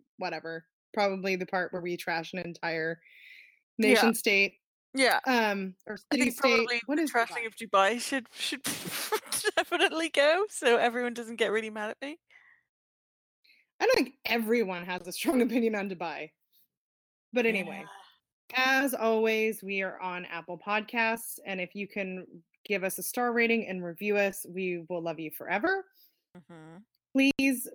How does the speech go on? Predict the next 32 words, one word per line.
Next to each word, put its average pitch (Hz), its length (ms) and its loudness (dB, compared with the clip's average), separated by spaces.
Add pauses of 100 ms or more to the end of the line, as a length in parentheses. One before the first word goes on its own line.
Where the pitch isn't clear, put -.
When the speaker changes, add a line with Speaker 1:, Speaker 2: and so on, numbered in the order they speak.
Speaker 1:
feel 233 220 2
free 220 600 -2 (580)
to 202 560 0 (260)
leave 202 380 -4
us, 202 640 -2 (120)
um, 180 560 -4
comments 240 440 2
on 208 80 -2
our 180 100 -2
Facebook 247 380 -2
page 233 260 2
about 196 240 -2
stuff 208 260 0
that 202 120 -8
you 202 160 -4
want 190 160 -2
us 190 180 -6
to 175 100 -14
do, 220 400 2
and 190 160 -4
we 185 280 -2 (340)
hopefully 233 400 2
will 208 240 -4 (140)
do 214 160 -2
better 202 280 2
than 202 140 -2
we 190 120 0
did 185 180 -2
with 180 120 -4
the - 80 -18
Baxter. 254 640 0 (640)
Speaker 2:
Maybe 381 260 2